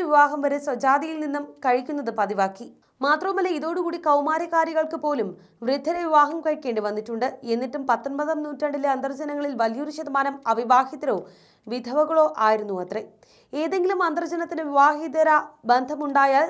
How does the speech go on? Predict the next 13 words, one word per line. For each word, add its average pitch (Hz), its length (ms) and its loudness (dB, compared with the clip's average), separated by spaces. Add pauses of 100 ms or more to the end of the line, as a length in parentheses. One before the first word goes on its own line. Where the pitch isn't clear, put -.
(120)
സ്മാത്ത 269 460 0 (100)
വിചാരം 302 480 2
നടത്തി 247 280 -6 (420)
പ്രതികളെ 294 460 0
മുഴുവൻ 285 340 -2
ഭ്രഷ്ട് 220 360 -6
കൽപ്പിച്ച് 294 380 -4 (140)
പടിയടച്ച് 277 500 0 (100)
പിണ്ടം 254 300 -6
വയ്ക്കുകയായിരുന്നു 262 680 -4 (100)
രീതി. 185 220 -10 (480)
കുറിയെടുത്ത 240 560 -2
താത്രയുടെ 269 520 0